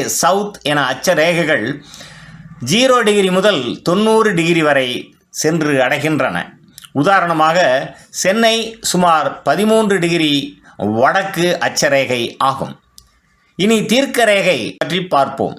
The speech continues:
பூமியை வட துருவம் முதல் தென் துருவம் வரை வெட்டும் கோடுகளே தீர்க்க ரேகைகள். இவை பிரைம்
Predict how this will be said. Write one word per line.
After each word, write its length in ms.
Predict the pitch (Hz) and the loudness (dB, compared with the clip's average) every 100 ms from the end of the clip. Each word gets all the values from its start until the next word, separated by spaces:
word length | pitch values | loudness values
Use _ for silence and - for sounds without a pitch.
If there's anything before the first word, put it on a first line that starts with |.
| _ - _ _ _ _ 143 | _ -20 _ _ _ _ -2
பூமியை 500 | 214 269 254 226 254 214 | 2 2 2 0 0 0
வட 220 | 160 196 233 | 0 0 0
துருவம் 440 | 208 202 196 185 | 2 2 2 2
முதல் 300 | 175 190 208 | 2 2 0
தென் 220 | 170 185 208 | 0 0 2
துருவம் 360 | 196 185 175 | 2 2 2
வரை 240 | 160 156 160 127 | 2 0 0 -2
வெட்டும் 440 | 127 156 - 190 143 | -2 -4 -2 -2 0
கோடுகளே 480 | 160 165 156 143 156 170 | 0 0 0 0 -2 -4
தீர்க்க 440 | 151 165 143 - 120 | -4 -4 -2 0 0
ரேகைகள். 480 | 123 127 110 87 - _ _ - - | 0 -2 -2 -4 -6 _ _ -20 -4
இவை 300 | 170 208 143 170 208 - - _ _ | 0 2 0 -2 -6 -14 -20 _ _
பிரைம் 340 | 165 214 233 | 0 0 0